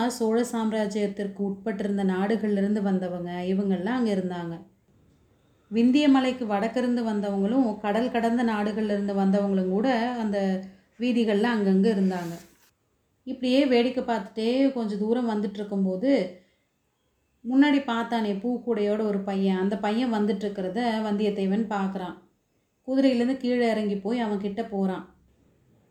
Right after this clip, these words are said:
"தம்பி, பூக்கூடையில உன்னையும் காணுமே, பூவெல்லாம் எங்க, வித்துட்டியா?" அப்படின்னு கேட்குறான். "விக்கிறதுக்காக நான் பூ கொண்டு வரல, கோயில் பூஜைக்காக பூ கொண்டு வந்தேன். பூவை கொடுத்துட்டேன்,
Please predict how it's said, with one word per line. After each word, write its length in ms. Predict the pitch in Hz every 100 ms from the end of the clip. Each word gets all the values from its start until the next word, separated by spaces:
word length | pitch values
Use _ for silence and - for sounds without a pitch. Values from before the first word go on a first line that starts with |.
| _ 226
"தம்பி, 320 | 220 208 262 320 -
பூக்கூடையில 640 | 254 277 269 277 254 240
உன்னையும் 440 | 214 208 247 269 240
காணுமே, 440 | 226 220 220 220 220 220
பூவெல்லாம் 520 | 226 240 240 262 254
எங்க, 260 | 226 240 240 240
வித்துட்டியா?" 560 | 202 196 269 254 190 208 240
அப்படின்னு 360 | 202 196 220
கேட்குறான். 420 | 208 196 190 165 - _ _ _ - - _ _ - -
"விக்கிறதுக்காக 680 | 226 - 320 294 294 285 285
நான் 240 | 262 226
பூ 100 | 233 233
கொண்டு 240 | 226 208
வரல, 300 | 202 185 180 190 254 254
கோயில் 340 | 226 240 254
பூஜைக்காக 640 | - 220 220 233 220 220 254
பூ 100 | 226 220
கொண்டு 240 | 208 196
வந்தேன். 340 | 185 180 165 165 - _ _ _
பூவை 260 | 254 269 262
கொடுத்துட்டேன், 600 | 233 208 208 196 190